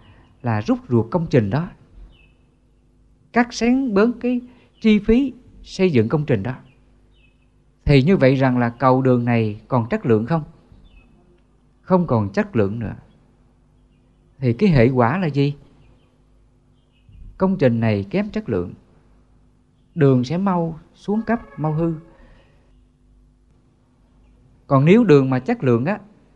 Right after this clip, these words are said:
thì có mau hư không? Không bao giờ.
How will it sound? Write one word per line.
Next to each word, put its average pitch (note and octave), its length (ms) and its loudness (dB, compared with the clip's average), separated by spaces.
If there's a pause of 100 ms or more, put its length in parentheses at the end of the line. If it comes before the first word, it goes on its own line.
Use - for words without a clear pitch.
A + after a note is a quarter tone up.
(320)
thì A2+ 480 4 (160)
có G#3 80 -2
mau F#3 220 2
hư F3+ 200 4
không? F3+ 180 -4 (1200)
Không D#3+ 200 -4
bao D#3 120 -4
giờ. A2 240 -6